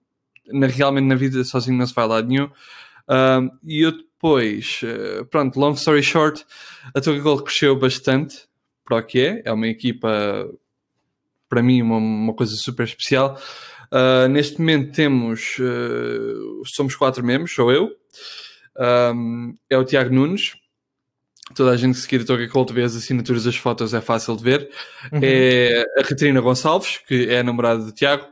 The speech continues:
Speaker 1: acabou por ser, eh, win-win, bónus, bónus. E o
Speaker 2: <laughs>
Speaker 1: Pedro, e o Pedro Lavrador, que é um dos organizadores do Sintra Clássicos.
Speaker 2: Ah, do Sintra
Speaker 1: Ahm,
Speaker 2: Clássicos, ok.
Speaker 1: exatamente, pronto. E
Speaker 2: Yeah.
Speaker 1: então, essa basicamente é a nossa equipa.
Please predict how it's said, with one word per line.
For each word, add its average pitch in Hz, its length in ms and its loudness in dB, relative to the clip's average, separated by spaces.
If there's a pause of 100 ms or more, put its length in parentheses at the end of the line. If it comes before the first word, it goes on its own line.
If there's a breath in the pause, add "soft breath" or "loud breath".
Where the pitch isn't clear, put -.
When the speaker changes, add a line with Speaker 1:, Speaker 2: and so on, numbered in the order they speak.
Speaker 1:
acabou 120 320 -2
por 123 120 -8
ser, 123 280 0
eh, 113 280 -4 (160)
win-win, 131 500 2
bónus, 123 380 -2
bónus. 147 380 0 (540 loud breath)
E 156 200 4
o 165 80 6
Speaker 2:
<laughs> 160 40 -4
Speaker 1:
Pedro, 147 280 2 (160)
e 143 120 2
o 131 60 2
Pedro 139 220 2
Lavrador, 139 600 2
que - 100 -4
é 123 140 2
um 123 200 -2
dos 120 140 -6
organizadores 120 640 -2
do - 40 -12
Sintra 127 240 -4
Clássicos. 143 480 -4 (140)
Speaker 2:
Ah, 160 180 0
do 147 140 0
Sintra 143 280 0
Speaker 1:
Ahm, 131 40 4
Speaker 2:
Clássicos, 127 540 -2
ok. 131 220 -2
Speaker 1:
exatamente, 123 640 -2
pronto. 110 300 -6
E 135 40 2
Speaker 2:
Yeah. 131 180 2
Speaker 1:
então, 156 300 0 (280)
essa 160 220 -2
basicamente 165 480 0
é - 20 2
a 151 40 0
nossa 147 220 -2
equipa. 120 440 -6